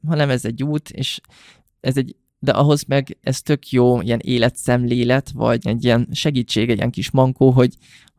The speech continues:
amikor úgy érzed, hogy kicsit letértél az útról valamelyik irányból, akkor érdemes önreflexívnek lenni, és kicsit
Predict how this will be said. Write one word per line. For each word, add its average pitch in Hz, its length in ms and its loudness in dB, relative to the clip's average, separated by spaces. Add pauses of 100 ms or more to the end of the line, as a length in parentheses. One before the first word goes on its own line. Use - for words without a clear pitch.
amikor 156 480 2
úgy 147 140 2
érzed, 135 360 4
hogy 123 160 -2
kicsit - 280 -6
letértél 127 480 0
az 135 140 4
útról 143 380 2
valamelyik 123 460 -2
irányból, 151 460 2
akkor 131 260 2
érdemes 123 380 2
önreflexívnek 127 880 0
lenni, 127 220 0
és 131 240 0 (420)
kicsit - 400 -4